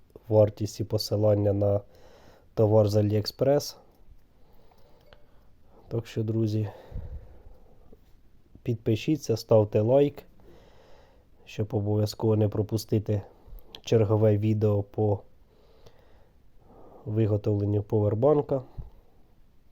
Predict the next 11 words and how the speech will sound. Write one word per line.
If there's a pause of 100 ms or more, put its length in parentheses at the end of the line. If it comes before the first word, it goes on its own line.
(600)
із
електронної
сигарети. (1000)
Там
іще
буде
декілька (240)
розпаковочок. (580)
Я
замовив, (420)
е,